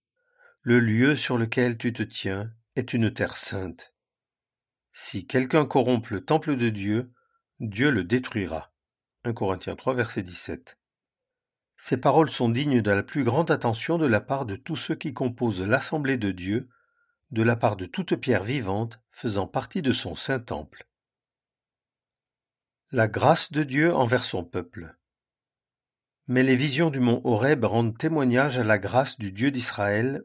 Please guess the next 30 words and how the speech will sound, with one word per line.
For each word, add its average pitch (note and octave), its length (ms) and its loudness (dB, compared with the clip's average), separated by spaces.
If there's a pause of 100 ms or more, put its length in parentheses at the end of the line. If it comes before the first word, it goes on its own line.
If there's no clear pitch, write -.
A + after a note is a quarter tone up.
aussi C3+ 240 -2
bien A#2 220 2
qu'à C#3 140 4
sa - 140 -4
sainteté. - 680 -6 (1040)
La A2+ 100 2
sainteté C3 540 0
de G2+ 100 -2
Dieu A2 220 2
est A2 140 2
infinie, A#2 500 -4 (540)
mais C3 80 0
sa C3+ 200 2
grâce B2+ 440 2
l'est A#2+ 300 4
aussi. - 380 -10 (960)
Et C3 60 2
si D#3+ 200 0
la D#3+ 100 6
manière E3 400 2
dont B2 160 4
il G#2 200 -4
s'est - 160 -2
révélé C#3+ 380 4
à C#3 60 6
Moïse B2+ 440 2
fait - 220 -6
connaître C3 500 2
la F#2 100 0
première, A2 580 -2